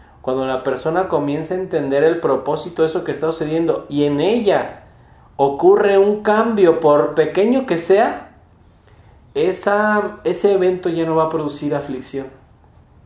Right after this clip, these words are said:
porque ese evento está sanado en mí. Pero si yo no hago un cambio,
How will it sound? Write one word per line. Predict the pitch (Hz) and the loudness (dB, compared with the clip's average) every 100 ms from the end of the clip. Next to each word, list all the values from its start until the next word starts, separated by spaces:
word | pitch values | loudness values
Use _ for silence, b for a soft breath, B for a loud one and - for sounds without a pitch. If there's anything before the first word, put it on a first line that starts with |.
| _ - - _ - | _ -20 -20 _ -10
porque | 127 123 131 123 117 - - b b b | -8 -6 -4 -4 -4 -10 -20 b b b
ese | 143 147 175 | -6 -4 -2
evento | 170 160 160 165 | 0 0 -2 -6
está | 160 - | -6 -8
sanado | - 147 143 143 143 | -10 -8 -8 -6 -8
en | 139 | -8
mí. | 139 139 - B B B B B - | -10 -12 -16 B B B B B 0
Pero | 135 143 143 | 2 2 -2
si | 151 143 139 | -4 -6 -2
yo | 170 226 | 0 0
no | 214 190 190 | 0 2 2
hago | 190 190 190 | 2 2 2
un | 185 180 185 190 190 190 | 2 0 -2 -4 -4 -2
cambio, | - 214 247 240 247 311 339 | 0 2 2 2 2 2 -2